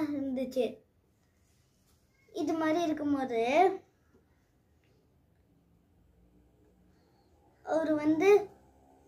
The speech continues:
school வாழ்க்கையை முடிச்சிட்டு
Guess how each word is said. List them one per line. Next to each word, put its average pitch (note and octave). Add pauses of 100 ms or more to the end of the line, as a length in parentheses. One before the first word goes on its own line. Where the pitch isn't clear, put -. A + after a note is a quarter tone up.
(1300)
school F#4
வாழ்க்கையை D4
முடிச்சிட்டு C#4